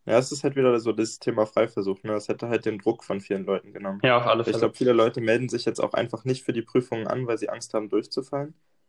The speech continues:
Speaker 1: Mir geht's in diesem Semester auch so, dass ich mir denke, Hauptsache bestehen. Das dachte ich mir noch nie, aber ich hab dieses Semester einfach keinen Plan, wie das laufen wird.
Speaker 2: Ich bin ja
Speaker 1: Und ich
Speaker 2: schon
Speaker 1: glaub,
Speaker 2: hier.
Speaker 1: wär, wär dieser Freiver-,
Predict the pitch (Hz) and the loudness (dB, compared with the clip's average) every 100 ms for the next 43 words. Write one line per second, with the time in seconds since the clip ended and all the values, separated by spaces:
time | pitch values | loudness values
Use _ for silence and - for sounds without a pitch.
0 | _ - 113 127 127 123 120 104 107 - | _ -2 2 2 2 -2 -2 -2 -2 2
1 | - 139 - 98 98 - 101 101 113 113 | 2 2 2 0 0 -2 -2 -2 -4 -4
2 | 110 - 110 101 - - 127 107 95 - | -4 -4 -4 -6 -8 0 0 0 -6 -4
3 | 104 - 110 107 104 - 135 101 95 98 | -4 -4 -12 -10 -10 -10 -8 -6 -4 -4
4 | 101 - - 104 104 110 107 - 104 101 | -6 -12 -8 -6 -6 -10 -10 -8 -8 -10
5 | - 113 117 - 123 117 107 104 101 117 | -12 -12 -6 -4 -4 -6 -8 -4 -4 -4
6 | 104 101 110 - 127 - 123 113 113 113 | -6 -6 -6 -4 -2 4 6 8 6 4
7 | 104 107 107 110 - _ _ _ _ _ | 4 6 4 0 -6 _ _ _ _ _
8 | - _ _ _ - - 110 110 107 101 | -20 _ _ _ -8 -2 0 2 2 0
9 | - 117 - 131 | 0 -2 -2 -8